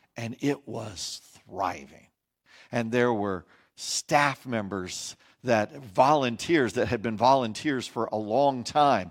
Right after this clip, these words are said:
You know, Brian talked about staff members that come back. I'm gonna tell you, when you have volunteers or staff members that keep coming back,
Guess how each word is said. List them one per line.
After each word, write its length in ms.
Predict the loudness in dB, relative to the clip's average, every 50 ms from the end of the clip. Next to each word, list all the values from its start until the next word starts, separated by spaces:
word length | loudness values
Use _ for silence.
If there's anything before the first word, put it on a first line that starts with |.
| -14 -20 -20 _
You 140 | -8 -4 -2
know, 160 | -2 -2 -2 -4 -10 -20 -14
Brian 440 | -10 2 8 8 10 10 8 4 0
talked 320 | 4 6 6 6 6 4 2
about 260 | 6 6 8 8 6
staff 400 | 2 2 4 6 6 6 4 0
members 320 | -2 -2 0 0 -2 -4
that 160 | -4 -6 -8
come 240 | -2 0 0 0 2
back. 380 | 4 4 4 6 4 2 2 0
I'm 140 | 0 0 0
gonna 200 | -2 -4 -4 -6
tell 240 | 0 4 4 4
you, 140 | 4 2 -2 -4 -8 -16 -20 _
when 160 | -4 -4 -2
you 140 | 0 0 0
have 160 | 0 0 -2
volunteers 920 | 0 6 8 10 10 10 8 6 2 -4 -6 -8 -4 -2 0 0 0 -2 -4
or 80 | -6 -6
staff 480 | -6 -6 2 4 6 6 6 4 2
members 360 | -2 -4 -4 -2 -2 -4 -4
that 80 | -6 -10
keep 240 | -6 -6 -8 -8 -4
coming 340 | -4 -4 -4 -2 -4 -6 2
back, 380 | 4 4 4 4 2 0 -6